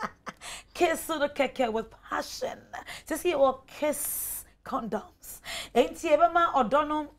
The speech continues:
aso? Na ya de, na ya kono. Na him say kiss condoms, see. E bone e da form. We in a pharmacy bia. Um, e shell shops bia benya wo ho.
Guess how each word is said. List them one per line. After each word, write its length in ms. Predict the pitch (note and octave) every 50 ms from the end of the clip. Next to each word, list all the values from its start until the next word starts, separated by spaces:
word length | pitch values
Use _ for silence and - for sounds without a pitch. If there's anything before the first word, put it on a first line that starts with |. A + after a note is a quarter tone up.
| _ -
aso? 680 | - G3+ G#3 - - - - - - C#4 A#3+ A#3+ - - - - - _ -
Na 120 | C#4+ D#4 D#4+
ya 160 | D#4 D4 C4+
de, 320 | G#3+ F#3 - A#3+ A3+ A3+ -
na 80 | - A#3+
ya 180 | B3 A3+ F3+ D#3+ _
kono. 360 | - - - G3 F#3 G3+ G3+ - _ _ _ _ - - - - -
Na 140 | - F#4 G#4+
him 180 | G#4 F4 D4+ C#4
say 220 | - - D#4+ D#4 D#4 -
kiss 260 | - D4+ D4 - -
condoms, 460 | - A#3 B3+ A3+ F3+ G#3+ F#3+ F3+ F3+
see. 400 | - - G3+ F#3 F#3+ F3+ F3+ E3 _ _ _ _ - - - - -
E 80 | C4 B3+
bone 340 | A3 G3+ C#4 D4+ C#4+ D4 C#4+
e 80 | - C#4+
da 160 | A3+ A3 A3 F3+
form. 360 | - - A#3 G3+ G3 F#3+ - _ _ _ _ -
We 160 | G#3+ D#4+ E4
in 80 | D4+
a 60 | C4+ A3
pharmacy 480 | - - C4 B3+ B3 - - - A3 F#3+
bia. 480 | D3+ - G#3+ G#3 F#3+ F#3+ F3+ E3+ E3 - - - - - _ _ - - - _ _ -
Um, 680 | A3+ A#3+ A#3+ A#3+ A#3+ A#3+ A#3+ B3 B3 B3 A#3+ B3 B3 B3 -
e 180 | C4 C4+ C#4+ C#4
shell 260 | C#4 - C#4 C4 B3+
shops 380 | B3+ - - B3+ G3 D#3 - -
bia 240 | F#3 G#3+ A3+ A3+
benya 280 | G3+ A3+ A#3 A3+ A#3+ A#3
wo 80 | G#3+ F#3
ho. 260 | B2+ D3+ F3+ E3+